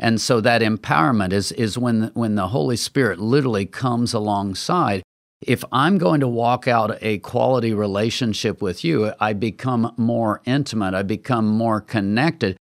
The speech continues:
You can only be hurt by what you care about. So the deeper the relationship gets, the higher the chance that it's going to hurt me deeply. I mean, that, th-, think about that, that dynamic. Well,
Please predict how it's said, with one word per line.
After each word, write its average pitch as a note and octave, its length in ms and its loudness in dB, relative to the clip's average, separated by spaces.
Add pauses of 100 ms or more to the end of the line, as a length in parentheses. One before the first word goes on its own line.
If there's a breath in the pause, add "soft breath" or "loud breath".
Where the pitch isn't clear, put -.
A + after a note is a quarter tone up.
(120)
You A2+ 180 0
can B2+ 240 0
only D#3 320 2
be B2 260 2
hurt C3 400 -2
by G#2 200 2
what G#2 360 -2
you G2+ 400 -2
care D#3+ 240 0
about. E2+ 360 -4 (320)
So - 220 0
the A2+ 120 4
deeper B2+ 600 0
the C#3 140 0
relationship A#2 1080 -2
gets, C3 560 -2
the A2 200 0
higher C#3+ 600 0
the B2+ 140 -2
chance C#3+ 480 -2
that A2 120 -2
it's A2+ 160 -4
going B2 280 -2
to A2 200 -2
hurt C#3 400 -4
me A2+ 380 -2 (120)
deeply. - 580 -4 (420)
I G#2 100 -2
mean, A2 140 2
that, A#2+ 280 0
th-, A2+ 140 -8
think D3+ 400 -2
about A2 460 0
that, A2+ 360 2
that A2 340 0
dynamic. A2 680 2 (420)
Well, A2+ 300 4